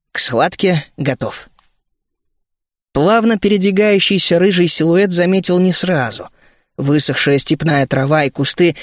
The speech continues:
являлись отличной маскировкой для преследовавшего нас монстра. Уверен,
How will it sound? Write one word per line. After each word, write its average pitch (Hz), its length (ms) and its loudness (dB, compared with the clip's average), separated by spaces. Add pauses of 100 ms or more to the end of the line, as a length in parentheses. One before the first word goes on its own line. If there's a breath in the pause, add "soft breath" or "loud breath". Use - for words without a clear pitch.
(140 loud breath)
являлись 156 480 2
отличной 185 500 0
маскировкой 180 640 0
для 147 160 0
преследовавшего 185 720 0
нас 190 200 2
монстра. 165 480 -2 (500 soft breath)
Уверен, 135 500 0